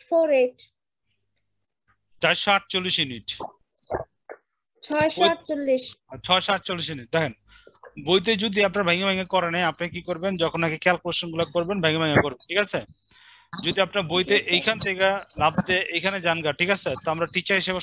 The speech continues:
Speaker 2: সন্দেহ করবো আপনি copy করছেন কারোটা। ঠিক আছে? আপনি copy করে ওটা লিখছেন।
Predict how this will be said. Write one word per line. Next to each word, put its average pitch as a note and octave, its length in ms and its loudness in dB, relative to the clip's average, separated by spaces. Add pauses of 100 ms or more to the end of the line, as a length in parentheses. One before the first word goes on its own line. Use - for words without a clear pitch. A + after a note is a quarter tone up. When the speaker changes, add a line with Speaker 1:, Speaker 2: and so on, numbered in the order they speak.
Speaker 2:
সন্দেহ F3+ 280 -2
করবো F#3 220 -4
আপনি E3+ 120 -4 (120)
copy F#3 260 -2
করছেন D3 220 -4 (100)
কারোটা। A#2+ 280 -2 (2250)
ঠিক D#3+ 160 2
আছে? G3 160 0
আপনি E3 200 -6
copy F3+ 180 2
করে E3+ 140 2
ওটা D3+ 180 -4
লিখছেন। A2+ 280 -6